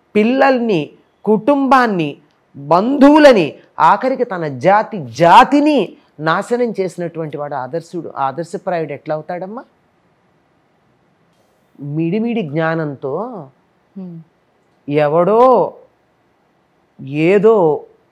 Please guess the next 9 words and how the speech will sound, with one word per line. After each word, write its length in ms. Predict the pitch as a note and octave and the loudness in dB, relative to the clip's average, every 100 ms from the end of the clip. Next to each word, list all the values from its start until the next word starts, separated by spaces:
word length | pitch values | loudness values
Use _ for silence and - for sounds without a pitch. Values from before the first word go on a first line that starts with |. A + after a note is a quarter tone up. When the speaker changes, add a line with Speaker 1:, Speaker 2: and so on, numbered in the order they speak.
| _ _ _ - | _ _ _ -6
Speaker 1:
బాహ్య 480 | B2+ D#3 A3 A3 D4 | 2 4 2 2 0
ప్రేరణలు, 640 | - F3 D3+ C3 A2 - _ _ _ _ | 0 0 0 0 -6 -14 _ _ _ _
అంటే 160 | E3 G#3+ | -6 -4
ఈ 220 | E3+ F#3+ | -2 -2
దేశానికి 680 | D#3 F#3 G3+ A#3 G#3+ G#3+ F#3+ | 0 0 0 -2 -2 -2 -8
సంబంధించినటువంటి 1160 | - D#3+ F3+ G#3 F#3+ G#3 F3 F#3 F3 F3 D#3+ | -8 -2 0 0 -2 -6 -6 -8 -6 -6 -6
భావాల 600 | C3 B2+ D3 F#3 G3+ F#3+ | -6 0 2 4 2 2
యొక్క 220 | E3 - D3+ | 0 -2 -6
ప్రేరణతో 1040 | - - E3 G3+ A3 D#3 - B2+ E3+ | -2 2 6 6 6 0 -2 -2 -2